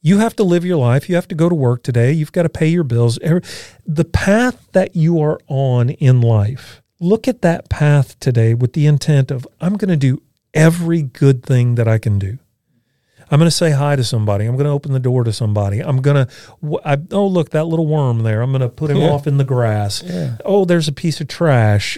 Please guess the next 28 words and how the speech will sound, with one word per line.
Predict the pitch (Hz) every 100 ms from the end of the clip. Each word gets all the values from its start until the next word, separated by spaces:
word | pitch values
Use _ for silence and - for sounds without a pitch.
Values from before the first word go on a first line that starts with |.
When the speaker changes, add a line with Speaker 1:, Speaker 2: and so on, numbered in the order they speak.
| 330
Speaker 1:
You | 160 160
know, | 156 143 - - - _ _ _ 175 - -
don't | 202 233 -
let | 190 196 208 - -
anything | 190 247 233 - - 117 101 107 147 135 _ _ _ _ _ _ _ _ _ _ _ _
be | 165 160
too | - - 170
small. | 151 - 147 135 104 - _ _ _ _ -
Let | 151
Speaker 2:
Yeah. | 165
Speaker 1:
everything | 185 240 220 208 185 180 165
that | 147 139
is | 139 123
in | - 170 190
your | 185 175
path | 175 156 139 135 - -
that | 131 -
you | 147 139 185
can | - 160 139
do, | 127 139 113 98 123 _ _ _ _ _
do | 185 180
it. | 104 - _ -
Speaker 2:
Mm-hmm. | 123 113 131
Speaker 1:
And | - 214
I |
remember | 240 226 220 185
one | 170 190
day | 170 139 135 135